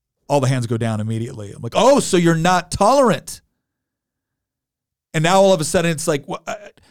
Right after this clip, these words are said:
I said, "Let me tell you something. Tolerance can be a good thing or a bad thing entirely based on the context of the discussion.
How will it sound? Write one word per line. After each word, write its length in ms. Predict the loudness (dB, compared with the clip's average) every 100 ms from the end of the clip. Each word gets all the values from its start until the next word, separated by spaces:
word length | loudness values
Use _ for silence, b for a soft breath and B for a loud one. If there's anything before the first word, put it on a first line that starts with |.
| b b -8
I 60 |
said, 340 | -4 -2 -4 -10 _ _ _
"Let 280 | -10 -4 -2
me 80 |
tell 140 | 0 -2
you 80 | -2
something. 380 | -6 -10 -14 -20 b b b b b b _
Tolerance 760 | -4 0 2 2 0 -4 -8 -8
can 180 | -2 2
be 100 | 2
a 60 |
good 220 | 2 0
thing 400 | 0 -2 -2 -4 -6
or 120 | -2
a 40 | 0
bad 320 | 2 2 0
thing 440 | -4 -6 -6 -10 -14 _ _
entirely 680 | -16 -12 -8 -2 0 0 -2
based 500 | -2 -2 -2 -4 -10 _ -14
on 120 | -12
the 80 | -12
context 760 | -8 -6 -6 -6 -8 -8 -12
of 120 | -12 -10
the 80 |
discussion. 480 | -8 -6 -6 -8 -10